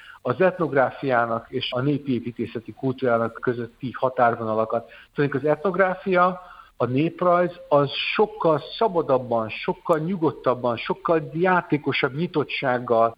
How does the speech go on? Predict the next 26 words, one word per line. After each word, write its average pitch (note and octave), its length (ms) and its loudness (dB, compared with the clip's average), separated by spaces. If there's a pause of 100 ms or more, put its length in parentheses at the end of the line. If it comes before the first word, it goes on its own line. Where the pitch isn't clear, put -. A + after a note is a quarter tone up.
(140)
közelít D3 880 -2
a - 220 -4
közelmúltnak C3 880 -2
a A#2+ 40 2
népi B2+ 380 -2
építészeti A#2+ 680 -6
eseményei A2+ 560 -4
felé. D#3 420 -2 (240)
Nem B2+ 280 0
véletlen, A2+ 420 -2
hogy G#2+ 80 -2
a A2 140 -6
Szent G#2+ 240 -4
Endre A2+ 220 0
és G#2+ 140 -2
Kanzenben A2 560 -4
most G#2 240 -10
például A#2+ 400 -2 (100)
felépítettek B2 1040 -4 (240)
egy A2 300 -10
kockaházat, A#2 840 0 (420)
a A2 40 -12
maga A2+ 440 -2
kőporos C3+ 760 -2
vakola C#3+ 360 2
díszítésével A#2+ 960 -4